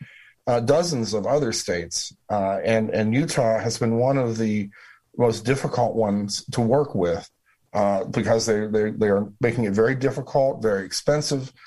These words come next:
And when you get the data, you know, for instance, it's not uncommon to have thirty or so percent of the information missing.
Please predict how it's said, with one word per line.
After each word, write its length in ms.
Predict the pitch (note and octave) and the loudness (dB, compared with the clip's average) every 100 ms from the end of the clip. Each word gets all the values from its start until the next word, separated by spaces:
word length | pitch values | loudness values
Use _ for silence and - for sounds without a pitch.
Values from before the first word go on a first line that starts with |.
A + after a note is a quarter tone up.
| - - - _ - | -20 -20 -20 _ -2
And 360 | B2 B2 B2+ | 0 2 0
when 240 | B2 B2 A#2+ | 0 0 0
you 100 | A2+ | 2
get 220 | F#3 G3+ | 0 0
the 80 | C3+ | 0
data, 460 | A2 G2+ G#2 D2 - | 0 2 0 -2 -6
you 60 | - | -2
know, 120 | A2+ | 0
for 160 | A2 C#3+ | 2 2
instance, 400 | C#3+ - C#3 - | 2 0 0 0
it's 160 | C3 | 0
not 180 | C3+ C3 | 2 2
uncommon 460 | B2+ A#2 D3 C#3+ C3 | 2 2 2 2 0
to 60 | A#2+ | 0
have 360 | A#2+ A#2 A2+ | 2 2 0
thirty 300 | - C3 C3 | 0 0 2
or 100 | B2 | 0
so 180 | A#2 A#2+ | 0 -2
percent 440 | A2+ C3 - A2 A2+ | 0 -2 0 0 0
of 80 | A2 | 0
the 120 | G#2+ | 0
information 600 | G#2+ - G#2 F#2+ G#2+ B2 | 0 0 0 0 0 0
missing. 300 | G#3+ - - | 0 0 -6